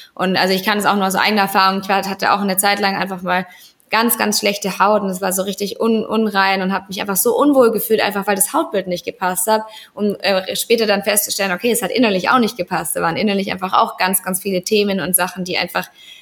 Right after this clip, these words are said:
raus wollten, so. Und da haben wir letztes Mal schon so drüber gesprochen, vielleicht kannst du da nochmal so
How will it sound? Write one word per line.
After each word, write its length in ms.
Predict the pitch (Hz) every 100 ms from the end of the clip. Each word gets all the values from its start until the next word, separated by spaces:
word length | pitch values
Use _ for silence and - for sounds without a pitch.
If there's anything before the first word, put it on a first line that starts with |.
| _ -
raus 360 | 220 262 -
wollten, 340 | 175 175 170 175
so. 120 | 165
Und 300 | 170 165 180 - - -
da 140 | - 208
haben 100 | 208
wir 100 | 233
letztes 240 | 240 247
Mal 180 | 240 220
schon 120 | 220
so 100 | 214
drüber 240 | 208 226 208
gesprochen, 400 | 202 226 226 214
vielleicht 160 | 208
kannst 200 | 208 202
du 20 | 208
da 160 | 208
nochmal 240 | 196 202 196
so 160 | 196